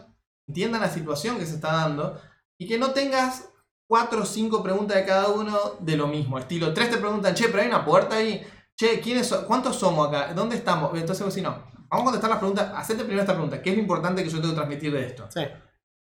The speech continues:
Speaker 1: La escena es así, bien, pongo esto. Si después tienen preguntas, fantástico, contestá.
Speaker 2: Sí, de hecho, eh, nos ha tocado también ver esto en,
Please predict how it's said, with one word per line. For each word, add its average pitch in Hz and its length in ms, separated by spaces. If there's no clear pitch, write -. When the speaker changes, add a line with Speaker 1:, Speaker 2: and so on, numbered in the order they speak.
Speaker 1:
La 151 100
escena 180 300
es 190 180
así, 147 440
bien, 135 460
pongo 165 280
esto. - 240
Si - 120
después 247 200
tienen 311 160
preguntas, 311 240
fantástico, 123 420
contestá. 113 440
Speaker 2:
Sí, 285 160
de 165 140
hecho, 202 360
eh, 160 200
nos 143 160
ha 190 100
tocado 190 560
también 147 540
ver 160 160
esto 165 360
en, 127 380